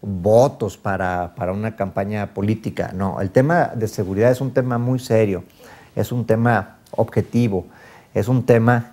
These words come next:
que necesita y requiere formación. Y hay bastantes problemas en Guadalajara, pero no solo en Guadalajara, sino en la zona conurbada.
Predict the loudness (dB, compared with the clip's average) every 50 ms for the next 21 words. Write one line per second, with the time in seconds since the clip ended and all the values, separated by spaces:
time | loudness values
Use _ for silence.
0 | -14 _ 0 0 0 0 -2 -4 -6 -6 -6 -8 -4 0 0 0 0 0 -4 -4
1 | -4 -4 -4 -4 -4 -2 -2 -2 -2 -2 -2 -4 -4 -2 -4 -4 -2 0 0 0
2 | -2 -4 -12 -20 -20 -20 -20 -20 -20 _ -6 0 2 4 4 4 4 4 4 2
3 | 0 0 -2 -2 -2 -4 -6 -8 -8 -6 -6 -4 -4 -6 -6 -6 -8 -8 -8 -8
4 | -6 -4 -2 -2 0 0 0 -2 -2 0 2 4 4 4 4 2 -2 -8 -18 -20
5 | -20 -20 -8 _ 2 4 4 4 2 0 0 0 0 0 0 0 0 0 0 0
6 | 0 0 -2 -2 -2 0 0 2 2 0 -2 -4 -4 -2 -2 0 0 0 0 0
7 | -2 -2 -2 -2 -2 0 0 0 -2 -2 -4 -4 -2 -2 -2 -2 -2 0 2 2
8 | 4 4 2 0